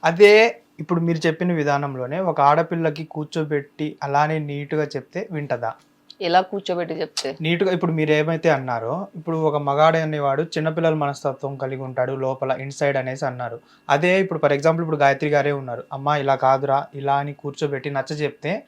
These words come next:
Speaker 1: ఆ ఆడపిల్ల వింటదా?
Speaker 2: ఎందుకు వినదు? ఎవరైనా అబ్బాయి అయినా అబ్బాయి అమ్మాయి అయినా నచ్చ చెప్తే ఎవరైనా వింటారు. సరిగ్గా
Speaker 1: మ్మ్.
Speaker 2: చెప్పకనే లొల్లులన్నీ.
Speaker 1: మ్మ్.
Speaker 2: సరిగ్గా చెప్పకపోవడం వల్లే. డిఫెన్స్ లో ఎదురుగా మనిషి, "నువ్వు తప్పు, నువ్వు ఇట్లా, నువ్వు ఎరుపు," అది ఇది అనేసరికి డిఫెన్స్ లోకి వెళ్ళిపోతారు.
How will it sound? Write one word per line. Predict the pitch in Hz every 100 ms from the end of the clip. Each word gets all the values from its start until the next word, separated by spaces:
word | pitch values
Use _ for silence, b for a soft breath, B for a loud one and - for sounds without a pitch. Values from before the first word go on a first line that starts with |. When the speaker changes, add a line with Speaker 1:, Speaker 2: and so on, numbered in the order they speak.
| b b b
Speaker 1:
ఆ | 139
ఆడపిల్ల | 147 165 175 170
వింటదా? | 202 151 135 120 110 _ -
Speaker 2:
ఎందుకు | 233 269
వినదు? | 311 311 320 339 240
ఎవరైనా | 196 220 262 311 427 427
అబ్బాయి | 196 175 196
అయినా | 254 339
అబ్బాయి | 320 220 262 247
అమ్మాయి | 175 208 220
అయినా | 220 240
నచ్చ | 285 180 196
చెప్తే | 254 -
ఎవరైనా | 220 196 220
వింటారు. | 240 208 180 -
సరిగ్గా | 156 160 220
Speaker 1:
మ్మ్. | -
Speaker 2:
చెప్పకనే | 185 - 202 233 262
లొల్లులన్నీ. | 214 180 190 190 156 156 135 _ 185
Speaker 1:
మ్మ్. | 151 143 135 131
Speaker 2:
సరిగ్గా | 170 170 196 180
చెప్పకపోవడం | - 180 - - 185 196
వల్లే. | 196 185 151 - b b b -
డిఫెన్స్ | 170 - 240 277
లో | 214
ఎదురుగా | 190 240 254
మనిషి, | 220 220 220
"నువ్వు | 202 196
తప్పు, | 190 240 226
నువ్వు | 196 190
ఇట్లా, | 180 233 220
నువ్వు | 196
ఎరుపు," | 185 202 226 220
అది | 147 185
ఇది | 214 208
అనేసరికి | 214 220 233 220 403 427
డిఫెన్స్ | 302 349 349
లోకి | 311
వెళ్ళిపోతారు. | 165 151 - 131 127 -